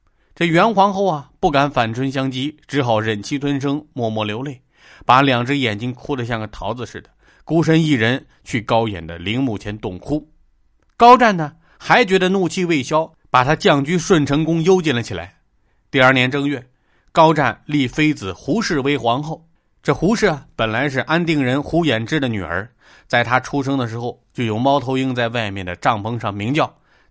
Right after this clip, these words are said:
当时人呢，以为这是不祥之兆。胡氏长大之后，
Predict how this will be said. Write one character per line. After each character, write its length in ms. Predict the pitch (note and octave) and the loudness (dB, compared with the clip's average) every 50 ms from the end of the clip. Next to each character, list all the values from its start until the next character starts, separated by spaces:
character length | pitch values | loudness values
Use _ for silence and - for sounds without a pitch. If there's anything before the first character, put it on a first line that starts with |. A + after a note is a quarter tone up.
| _ - | _ 0
当 220 | C#3 C#3+ D#3+ D3+ | 2 2 2 2
时 140 | C3 C#3 C#3 | 2 0 0
人 160 | B2 A#2 B2 | 0 0 -2
呢， 180 | B2+ A#2+ A2 G2+ - | -4 -6 -8 -10 -10
以 140 | - G#2 G#2+ | -8 -6 -6
为 140 | G#2+ A#2 B2+ | -4 -4 -4
这 140 | A#2+ A#2 G#2 | -4 -6 -6
是 180 | G#2 F#2+ F2+ - _ - | -6 -8 -12 -12 _ -6
不 160 | D#3 C#3 A2 | -6 -4 -4
祥 220 | - B2 B2+ D3+ | -4 -4 -4 -4
之 120 | D#3+ G#3+ A3+ | -2 0 2
兆。 220 | A3+ - - _ _ _ _ _ _ _ _ _ _ _ _ _ | 2 0 0 _ _ _ _ _ _ _ _ _ _ _ _ _
胡 300 | _ - - F3 G#3+ B3 | _ -6 -2 0 0 0
氏 220 | - - F#3+ F3 C#3+ | 0 0 0 0 0
长 260 | - C3 G#2+ A#2 D#3 | 0 0 0 2 2
大 160 | F3+ E3+ D3+ | 4 2 2
之 120 | C#3+ E3+ F#3 | 2 0 -4
后， 260 | D#3+ E3 - - | -6 -6 -8 -10